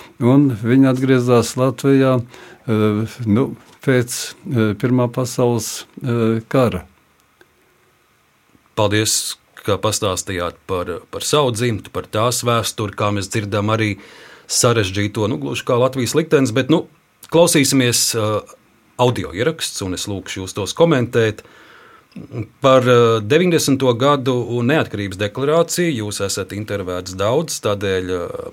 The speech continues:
Speaker 2: šo periodu šajā sarunā izlaidīsim, jo man ir interesanti uzklausīt jūsu atmiņas arī par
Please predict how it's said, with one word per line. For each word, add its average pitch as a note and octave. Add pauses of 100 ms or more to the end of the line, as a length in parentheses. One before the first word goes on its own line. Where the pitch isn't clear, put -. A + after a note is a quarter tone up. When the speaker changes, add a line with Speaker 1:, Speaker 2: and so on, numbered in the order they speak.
(140)
Speaker 2:
šo C#3
periodu E2+ (320)
šajā F#2
sarunā F#2
izlaidīsim, G#2+
jo G#2
man D#3+
ir C#3
interesanti C3
uzklausīt G#2
jūsu G#2+
atmiņas A2
arī G#2+
par G2+